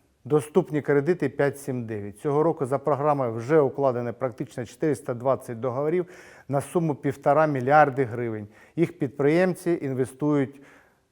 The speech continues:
в розвиток та модернізацію. Зазначу, ми, як завжди,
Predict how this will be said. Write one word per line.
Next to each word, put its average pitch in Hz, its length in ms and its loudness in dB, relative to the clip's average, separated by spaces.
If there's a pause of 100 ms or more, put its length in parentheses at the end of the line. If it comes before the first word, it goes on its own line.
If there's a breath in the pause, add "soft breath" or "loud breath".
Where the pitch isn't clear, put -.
(180)
в 117 100 -4
розвиток 156 640 2
та 135 80 -2
модернізацію. 127 1040 -4 (220 soft breath)
Зазначу, 143 800 0 (200)
ми, 156 180 2
як 156 180 6
завжди, 151 600 2